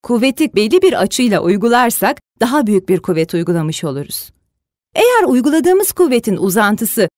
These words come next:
dönme noktasından geçiyorsa kuvvetin döndürücü etkisi sıfırdır.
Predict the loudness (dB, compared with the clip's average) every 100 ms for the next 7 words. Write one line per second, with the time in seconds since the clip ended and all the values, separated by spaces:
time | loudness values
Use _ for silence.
0 | _ 0 2 0 -2 0 -2 0 2 2
1 | 2 0 -2 0 0 -2 -2 -4 -4 -2
2 | 0 0 0 0 2 2 2 0 0 0
3 | -2 -4 -6 -4 -4 -4 -4 -6 -8 -16